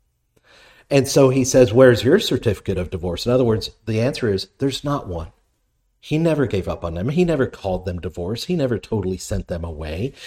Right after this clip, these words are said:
And then he asked the second question of, "Which of my creditors, uh, is it to whom I have sold you?"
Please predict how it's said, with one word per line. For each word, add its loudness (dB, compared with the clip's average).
And 2
then 6
he 4
asked 2
the 2
second -2
question 2
of, 4
"Which 2
of -2
my 4
creditors, 0
uh, 2
is 6
it 0
to 0
whom 0
I 2
have 2
sold 2
you?" -10